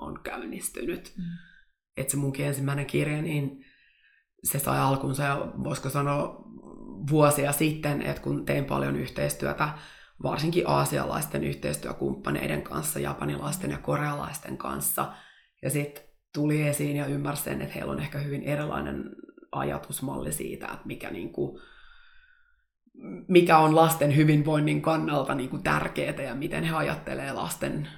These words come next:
Speaker 1: hyvinvoinnista ja näin, niin, niin siitä.
Speaker 2: Ja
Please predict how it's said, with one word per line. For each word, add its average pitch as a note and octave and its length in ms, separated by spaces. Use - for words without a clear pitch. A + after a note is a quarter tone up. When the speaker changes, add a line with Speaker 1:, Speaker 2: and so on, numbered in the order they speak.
Speaker 1:
hyvinvoinnista - 880
ja - 140
näin, - 400
niin, G#2 280
niin - 340
siitä. - 340
Speaker 2:
Ja D#3+ 140